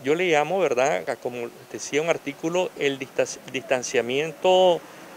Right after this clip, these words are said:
eh, físico, no el distanciamiento social,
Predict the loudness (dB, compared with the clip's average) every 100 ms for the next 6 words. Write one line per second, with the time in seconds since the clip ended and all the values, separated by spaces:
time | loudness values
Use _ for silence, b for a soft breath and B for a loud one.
0 | -2 4 4 4 2 0 2 -2 0 -2
1 | -2 -14 -20 -20 -20 -20 -14 0 4 4
2 | 2 0 0 2 0 2 -2 -4 -4 -4
3 | 2 4 4